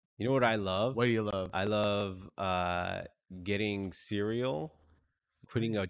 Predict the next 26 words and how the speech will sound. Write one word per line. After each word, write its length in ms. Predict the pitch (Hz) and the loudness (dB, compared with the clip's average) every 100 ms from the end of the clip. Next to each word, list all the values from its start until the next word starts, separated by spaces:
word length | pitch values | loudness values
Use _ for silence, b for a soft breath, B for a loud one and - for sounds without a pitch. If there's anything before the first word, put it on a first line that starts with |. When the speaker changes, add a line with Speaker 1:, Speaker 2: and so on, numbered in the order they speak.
| - | -8
Speaker 1:
ton 280 | - 107 110 | -8 -4 -2
of 80 | 107 | -2
Nesquik 640 | 90 92 101 - 123 - | -2 -2 -4 -6 -8 -6
in 140 | 135 135 | -6 -6
it, 200 | 147 - _ _ _ _ _ _ _ | -8 -12 _ _ _ _ _ _ _
and 140 | - 95 | -6 -4
then 120 | 95 | -4
just, 200 | 87 - - _ _ _ - | -4 -10 -16 _ _ _ -10
like, 160 | 98 82 _ | -10 -10 _
eating 300 | 95 90 87 | -8 -6 -8
it. 180 | 80 - _ - | -10 -14 _ -18
Speaker 2:
That's 300 | - - - - | -16 -16 -18 -20
weird. 140 | - - _ _ | -20 -20 _ _
Speaker 1:
Yeah, 260 | 98 156 120 - | -4 -4 -4 -8
that's 200 | 104 104 | -6 -2
what 80 | 120 | 0
I 40 | 113 | 0
used 140 | 110 | 0
to 60 | 104 | -2
do 140 | 110 | -2
as 100 | 98 | -2
a 40 | |
kid. 260 | 90 - - | -4 -6 -4
I 120 | 113 110 | 2 2
loved 500 | 98 98 107 127 92 | 2 2 2 0 -6
it. 180 | 92 | -10